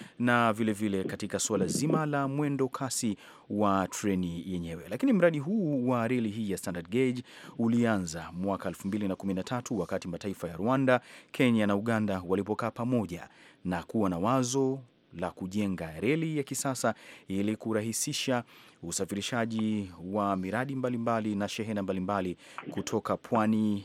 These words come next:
ya Kenya katika mji wa Mombasa. Mwandishi wetu wa, uh, Mombasa, Libet Adede, yupo kwenye line hivi sasa, na vile vile, eh, Libet, tunafahamu kabisa kwamba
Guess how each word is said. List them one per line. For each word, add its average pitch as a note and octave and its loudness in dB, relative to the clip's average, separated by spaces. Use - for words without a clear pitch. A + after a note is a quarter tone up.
ya G2+ -2
Kenya F#2 -2
katika F#2 -4
mji F2+ -4
wa F2 -4
Mombasa. F2 -6
Mwandishi D#3 -2
wetu E3+ -2
wa, C3+ 4
uh, A2+ -2
Mombasa, A#2 0
Libet A2+ 0
Adede, C3 2
yupo B2 -2
kwenye A#2 -4
line B2+ -2
hivi B2 -4
sasa, B2+ -2
na A2+ 4
vile A2 0
vile, A2+ 2
eh, G#2 4
Libet, B2+ 2
tunafahamu A#2 0
kabisa A#2+ -2
kwamba B2+ 2